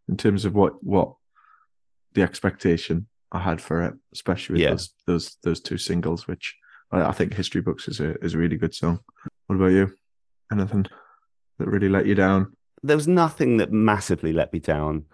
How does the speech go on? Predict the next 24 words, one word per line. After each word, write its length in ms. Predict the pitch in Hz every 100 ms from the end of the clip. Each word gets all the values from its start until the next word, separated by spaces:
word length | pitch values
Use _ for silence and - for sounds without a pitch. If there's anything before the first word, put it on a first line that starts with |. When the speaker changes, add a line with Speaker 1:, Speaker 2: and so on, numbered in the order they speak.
| _ -
Speaker 2:
but 100 | 73
I 20 |
was 120 | 95
thinking 360 | - 101 95 95
about 240 | 87 71
this, 160 | 82 87
and 100 | 87
one 220 | 101 104
I 60 | 92
would 200 | 90 85
say, 120 | 80
and 80 | 95
I 40 |
feel 240 | 101 92 - _
bad 320 | 85 92 92 -
saying 360 | 90 87 80
this 160 | 78 -
'cause 220 | - 82
it's 320 | 82 - - -
a 60 | 95
great 300 | - 107 -
band, 500 | 82 85 82 - - -
and, 460 | 98 95 85 87 - _ _ _ _ _ _ _ _ _ -
um, 420 | 95 85 82 82